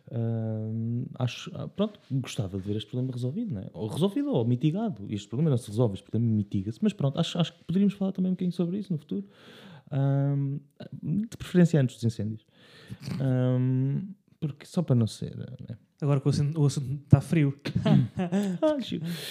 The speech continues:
Speaker 1: Ah, então temos que ver se pega. Ai, ai, ai, ai. Outra coisa que, hum, que é que eu queria, pronto, ah, outra, ah,
Speaker 2: Né,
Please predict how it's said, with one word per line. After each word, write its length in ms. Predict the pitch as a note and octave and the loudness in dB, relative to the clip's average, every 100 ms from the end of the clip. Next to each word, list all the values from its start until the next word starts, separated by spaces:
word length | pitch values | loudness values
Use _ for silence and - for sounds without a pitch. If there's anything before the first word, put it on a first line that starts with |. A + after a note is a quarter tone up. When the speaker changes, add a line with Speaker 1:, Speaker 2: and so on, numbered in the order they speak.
| - - - - - - - | -12 -4 8 10 10 8 0
Speaker 1:
Ah, 600 | C#3 B2+ B2+ B2 B2 B2 - | 2 4 4 4 2 0 -2
então 180 | A#2+ A#2 | -4 -4
temos 200 | B2+ - | -6 -2
que 60 | |
ver 80 | E3+ | 0
se 120 | - | 0
pega. 400 | - A#3+ A3+ D3 - | -2 -2 0 0 -2
Ai, 460 | F#3+ F4 F4+ F4+ E3+ | -4 -4 -4 -2 0
ai, 140 | E3+ | 2
ai, 60 | F#3 - - - - B2 - - _ | 2 4 2 2 0 -2 -8 -16 _
ai. 200 | - - - - C4+ - - A3 - - A#3 - G3+ G#3+ - - - - - - - | -12 -12 -14 -18 -18 -18 -20 -20 -20 -20 -20 -20 -16 -16 -16 -20 -20 -20 -20 -20 -10
Outra 220 | D3 C#3 | -4 -4
coisa 360 | C#3 C#3+ B2+ C3 | 4 8 8 6
que, 200 | - D3 | 2 -2
hum, 840 | C#3+ C#3 C#3 C#3 C#3 C3+ C3+ C3 E3+ - - - - - - - | 0 2 2 2 0 -2 -4 -6 -8 -14 -16 -18 -18 -18 -20 -20
que 80 | - | -20
é 20 | |
que 60 | - | -18
eu 40 | |
queria, 640 | - - B2 B2+ B2 C3+ - - - - D3 - | -18 -14 -14 -12 -14 -16 -20 -20 -20 -20 -20 -14
pronto, 300 | G3+ - _ - | -14 -14 _ -20
ah, 160 | - - | -20 -18
outra, 260 | - - - - - - - - - G1+ - G1+ G1+ - G1+ | -20 -20 -20 -20 -20 -20 -20 -18 -18 -18 -18 -18 -18 -16 -10
ah, 140 | G#2+ - _ _ _ _ _ | -10 -12 _ _ _ _ _
Speaker 2:
Né, 300 | E3+ C#3+ C3+ | -2 0 0